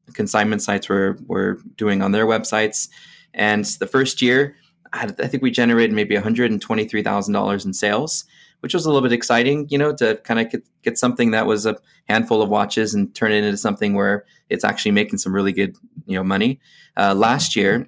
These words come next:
it made twenty-seven million dollars. And, and that was, uh, again, over the course of time, just continuing to nurture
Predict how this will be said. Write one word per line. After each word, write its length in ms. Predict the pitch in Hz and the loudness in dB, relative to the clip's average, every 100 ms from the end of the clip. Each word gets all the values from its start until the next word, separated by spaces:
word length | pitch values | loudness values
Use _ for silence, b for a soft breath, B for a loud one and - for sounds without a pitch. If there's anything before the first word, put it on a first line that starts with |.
| - | -2
it 160 | - | -2
made 260 | - 104 104 | 2 0 0
twenty-seven 760 | - 123 131 - 120 117 113 - | -2 0 0 0 0 2 0 -2
million 540 | 101 110 110 107 104 | -4 0 0 0 0
dollars. 580 | 101 98 92 101 - - b b b b - | 0 -2 -2 -4 -4 -8 b b b b -6
And, 420 | 98 95 92 - 98 | -2 0 -2 -2 -2
and 140 | 107 | 2
that 140 | 107 | 4
was, 340 | 117 110 - - _ _ _ _ - | 4 2 -2 -8 _ _ _ _ -4
uh, 220 | 101 95 - | 0 0 0
again, 320 | 101 113 101 | 0 2 2
over 180 | 113 120 | 2 2
the 80 | 123 | 0
course 400 | - 113 - - | 2 2 0 -2
of 260 | 107 101 | -2 -2
time, 460 | - 117 104 98 104 | -2 0 0 0 -2
just 220 | 101 - | -6 -6
continuing 600 | 104 98 139 139 120 117 | -6 -6 -2 2 2 2
to 100 | 117 | 0
nurture 580 | 101 104 110 - 95 104 | 0 0 0 0 -2 -2